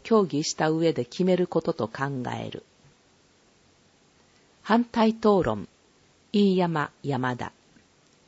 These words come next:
議員については民間で区分できる業界比較等により、報酬額を決める方法はそぐわないため、実態調査に基づき行われたが、それを否定するものではない。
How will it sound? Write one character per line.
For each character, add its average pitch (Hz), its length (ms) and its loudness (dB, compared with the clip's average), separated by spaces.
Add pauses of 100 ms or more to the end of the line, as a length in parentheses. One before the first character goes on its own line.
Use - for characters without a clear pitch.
(640)
議 220 280 4
員 180 140 2
に 175 120 -2
つ - 160 -2
い 196 100 2
て 139 160 -4
は 123 140 -4
民 214 240 2
間 208 320 -2
で 196 140 -2
区 - 220 -2
分 165 280 0
で 151 100 -2
き 175 180 -4
る 131 220 -2
業 196 240 2
界 214 240 -2
比 - 100 -10
較 - 320 -2
等 190 220 2
に 131 180 -6
よ 127 120 -2
り、 127 160 -6 (300)
報 226 160 6
酬 226 340 2
額 170 340 -2
を 151 60 0
決 - 180 -6
め 196 140 2
る 190 100 0
方 170 240 0
法 147 320 -2
は 143 140 -4
そ 180 180 0
ぐ 208 140 2
わ 220 120 6
な 160 140 -2
い 151 80 -8 (100)
た 135 120 -8
め、 127 140 -10 (600)
実 202 260 2
態 226 220 2
調 233 220 2
査 175 180 -4
に 135 140 -4
基 - 20 -4
づ 160 380 -4
き - 120 -6
行 135 120 0 (280)
わ 165 120 -2
れ 170 100 -4
た 160 160 -6
が、 117 220 -10 (420)
そ - 180 0
れ 220 140 6
を 214 140 4
否 - 100 -14
定 220 220 2
す 220 180 -2
る 208 140 2
も 202 100 2
の 202 140 2
で 135 120 -2
は 107 160 -6
な 127 200 -10
い。 - 80 -16